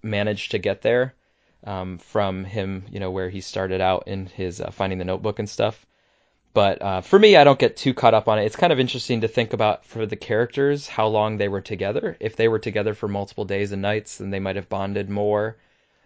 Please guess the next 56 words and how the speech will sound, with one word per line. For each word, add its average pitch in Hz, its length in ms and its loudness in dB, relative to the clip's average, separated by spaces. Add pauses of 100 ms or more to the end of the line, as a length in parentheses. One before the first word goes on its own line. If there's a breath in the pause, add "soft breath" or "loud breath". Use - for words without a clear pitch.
um, 98 180 -4
than 101 140 -2
if 98 120 -6
it - 40 -4
was 95 100 -8
just 101 200 -8
one 98 180 -4
night 95 180 -4
and 98 100 -6
they 95 60 -4
went 92 160 -8
to 95 80 -16
sleep. - 380 -8 (560)
But 98 320 0 (200)
the 113 160 -2
editing 127 400 4
does 107 360 0 (100)
kind 107 160 -4
of 101 140 -10
invite 101 380 -2
you 98 80 -6
to 95 100 -6
think 92 240 -10
it - 100 -10
was 92 80 -14
just - 260 -12
one 92 220 -6
night, 85 320 -8
so 87 340 -8 (240)
we 107 120 -8
don't 87 160 -6
really 92 180 -8
know. 90 300 -10 (840)
Um, 104 260 -2
but 120 120 0
yeah, 127 140 4
for - 160 -2
them, 139 360 4 (280)
if - 140 -4
there 170 160 8
was 143 160 6
more 139 180 4
character 139 400 0
development 104 460 0
amongst 101 640 -6
the 107 80 -2
two 123 260 2
of 143 100 2
them, 156 280 4
they 123 100 6
probably 104 340 2
would 98 140 -2
have 95 100 -6
showed 98 360 -4
us. - 440 -10
So, 95 580 0